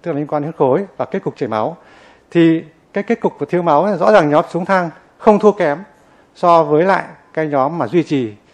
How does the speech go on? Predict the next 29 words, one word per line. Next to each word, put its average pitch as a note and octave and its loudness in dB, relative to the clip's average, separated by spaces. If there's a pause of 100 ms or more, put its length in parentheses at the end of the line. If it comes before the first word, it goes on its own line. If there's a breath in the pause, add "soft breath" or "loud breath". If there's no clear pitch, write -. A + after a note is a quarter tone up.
(280 soft breath)
áp E3+ -2
lực D3 -2
tiểu - -10
cầu, C3 -4
à, B2 -8 (140)
kháng D#3 -6
tiểu G3 -8
cầu B2+ -2
mạnh, C3+ -4 (680 soft breath)
không, F3 -2
không F3 -6
kém C#3+ -2
gì, C#3 -4 (260 soft breath)
bởi B2 -10
vì B2 -2
không D#3 -2
có E3 -2
sự E3 -12
khác E3 -10
biệt D#3 -8
có C3+ -12
nghĩa F3 -10
kê. D#3+ -4 (400 loud breath)
Tuy G#3+ 0
nhiên, F#3+ 2 (500 soft breath)
đối D#3+ 2
với G3+ 2
kết A3 -2
cục - -4